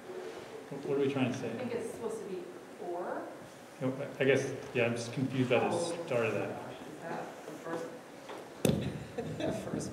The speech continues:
Speaker 3: paragraph?
Speaker 2: This one.
Speaker 3: Yeah, yeah, that first line in the first paragraph.
Speaker 2: Yeah,
Speaker 3: Resident
Speaker 2: residence,
Speaker 3: of,
Speaker 2: you're right.
Speaker 3: yeah.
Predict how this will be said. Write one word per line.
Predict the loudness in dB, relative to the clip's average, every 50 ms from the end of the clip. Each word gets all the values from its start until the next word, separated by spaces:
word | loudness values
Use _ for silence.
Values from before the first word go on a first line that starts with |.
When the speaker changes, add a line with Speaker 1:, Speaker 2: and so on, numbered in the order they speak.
| -2
Speaker 3:
paragraph? | 0 0 0 0 -2 -4 -4 -4 -4 -6 -8 -8 -8 -6 -6
Speaker 2:
This | -6 -6 -6 -8
one. | -8 -8 -6 -6 -4
Speaker 3:
Yeah, | -2 -2 -2 -2 -2 -4 -6 -6 -6
yeah, | -4 -2 -2 -2
that | -2 -2 -4 -4 -4 -2
first | 0 0 0 -2 -4 -6 -4 0 0
line | 2 2 2 0
in | 0 -2
the | -2
first | -2 -4 -4 -4 -2
paragraph. | -2 -4 -4 -4 -6 -10 -12 -12 -14 -14 -14 -14 -14 -10 -10 -10 -8 -6 -2
Speaker 2:
Yeah, | 0 2
Speaker 3:
Resident | 2 2 2 2 2 2
Speaker 2:
residence, | 4 4 4 4 2 2 2 2 4 4 4 2
Speaker 3:
of, | 2
Speaker 2:
you're | 2 0
right. | 0 0 0 0 -2 -2 -2 -2
Speaker 3:
yeah. | -2